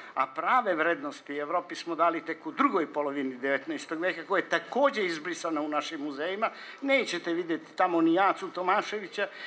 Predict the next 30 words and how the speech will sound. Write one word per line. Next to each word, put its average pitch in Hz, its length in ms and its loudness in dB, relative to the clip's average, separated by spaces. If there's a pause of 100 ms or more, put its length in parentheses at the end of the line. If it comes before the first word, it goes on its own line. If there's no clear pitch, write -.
(180)
ni 240 160 4
Vozarevića, 202 800 2
ni 240 160 4
Vujakliju, 220 720 0
ni, 247 220 0 (220)
ni 269 180 6
Risima, 240 480 2
sve 294 260 0
one 226 180 4 (120)
koji 233 120 -4
su 220 160 -10
čestito 208 540 -2
i 170 80 -4
dobro 190 300 0
stvarali, 202 500 0 (300)
a 185 120 2
imaju 202 380 0
čist 208 340 -4
naboj, 190 360 2
izlaze 175 400 -2
iz 165 140 -8
onoga 185 340 -2 (260)
što - 220 -2
je 160 100 4
naše 202 340 0
stanovište, 196 760 -4 (360)
nema 156 600 2
ih. 151 180 -6 (400)
E 220 200 2
pa, 202 140 2